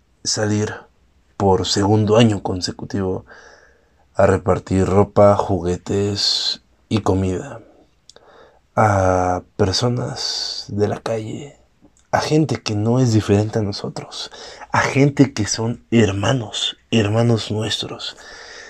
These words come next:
Y si bien no hago este podcast para recalcar lo que hice, lo estoy haciendo para enviarte un mensaje,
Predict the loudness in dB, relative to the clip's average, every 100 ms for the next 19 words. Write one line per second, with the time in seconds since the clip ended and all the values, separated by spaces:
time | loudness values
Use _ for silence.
0 | -20 -20 -20 -20 _ _ 4 6 8 8
1 | 6 4 4 4 2 0 4 6 8 8
2 | 10 10 8 2 -2 0 0 2 2 2
3 | -2 -2 -6 -4 -2 -2 2 4 4 -2
4 | -12 -20 -20 -20 _ -2 2 4 2 2
5 | 4 4 2 4 6 4 -4 -20 _ _
6 | -20 -20 _ 2 4 4 0 0 0 -2
7 | 2 2 2 0 0 -2 -6 -8 -12 -16
8 | -20 -20 -20 -20 -20 _ 0 4 6 4
9 | 4 0 2 2 0 -2 -4 -8 -12